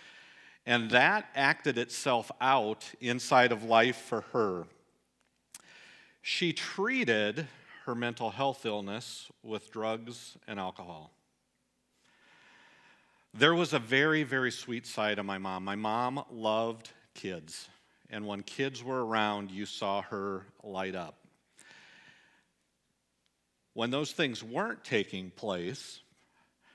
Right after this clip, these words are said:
anybody who she felt wronged her, she took vengeance out on them.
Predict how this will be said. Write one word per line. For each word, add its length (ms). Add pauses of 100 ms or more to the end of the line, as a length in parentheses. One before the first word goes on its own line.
(760)
anybody 720 (140)
who 100
she 300
felt 320
wronged 480
her, 420 (100)
she 300
took 160
vengeance 800 (140)
out 180
on 160
them. 260